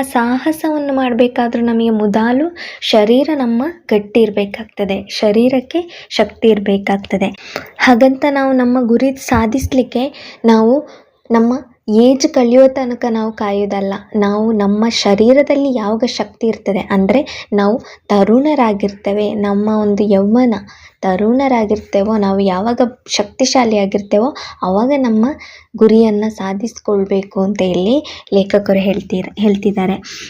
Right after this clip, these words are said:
ನೆಕ್ಸ್ಟ್ ಒನ್ ಭೌತಿಕ. ಇಲ್ಲಿ ಭೌತಿಕ ಅಂದ್ರೆ ಬುದ್ಧಿಶಕ್ತಿ. ನಾವು ಮೊದಲು ವಿದ್ಯೆನ ಸರಿಯಾಗಿ ಕಲಿತಿರ್ಬೇಕು. ನಮಗೆ ಎಷ್ಟು, ಎಷ್ಟು ಎಜುಕೇಷನ್ ಪಡ್ಕೊಳ್ಬೇಕೋ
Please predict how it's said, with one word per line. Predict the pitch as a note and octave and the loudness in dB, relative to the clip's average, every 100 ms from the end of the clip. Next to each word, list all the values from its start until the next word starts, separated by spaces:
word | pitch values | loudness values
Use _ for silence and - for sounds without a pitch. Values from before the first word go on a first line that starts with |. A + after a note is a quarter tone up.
| - | 0
ನೆಕ್ಸ್ಟ್ | C#4 C#4+ - | 0 0 0
ಒನ್ | A#3 A#3+ | 2 4
ಭೌತಿಕ. | D4 - A#3 G3+ G3 G3 G3 G3 _ _ _ - _ - - - C#4+ | 0 4 4 4 -2 -6 -10 -10 _ _ _ -20 _ -20 -20 -2 4
ಇಲ್ಲಿ | C4+ | 4
ಭೌತಿಕ | B3+ C4 C#4 D4+ D4 C4+ | 4 2 2 0 0 0
ಅಂದ್ರೆ | C4 D#4 E4+ B3+ | 0 -2 -2 0
ಬುದ್ಧಿಶಕ್ತಿ. | C#4 B3+ C#4+ C4 G3+ - G3+ G3 - - - | 2 4 2 2 -2 -2 -4 -4 -12 -12 -2
ನಾವು | G#3+ A#3+ | 0 2
ಮೊದಲು | B3+ A3 G#3 A3+ A#3+ C#4 | 2 2 2 2 2 0
ವಿದ್ಯೆನ | A3+ G#3+ F#3+ G3+ C4+ D#4 D4+ F#4 - - | 0 -4 -4 0 2 2 0 -2 -6 -2
ಸರಿಯಾಗಿ | A3 G#3+ A#3+ C#4+ D#4 B3+ B3 | 0 2 2 2 2 0 -4
ಕಲಿತಿರ್ಬೇಕು. | D#4 B3+ G#3+ G#3+ G#3+ - G3+ G3 G3+ - - - - G3+ | -2 0 0 0 -2 0 -4 -2 -4 -4 -10 -20 -8 2
ನಮಗೆ | G3+ G#3 G#3 | 2 4 2
ಎಷ್ಟು, | - - B3+ - | 0 -4 -4 -2
ಎಷ್ಟು | G#3 - - | -4 -2 2
ಎಜುಕೇಷನ್ | B3+ G#3 A3+ C4+ C4 B3 A#3+ | 4 4 0 -2 0 -2 -2
ಪಡ್ಕೊಳ್ಬೇಕೋ | A3 - A3 G#3+ G#3+ G#3 D4+ | -6 -2 -2 0 -2 0 -2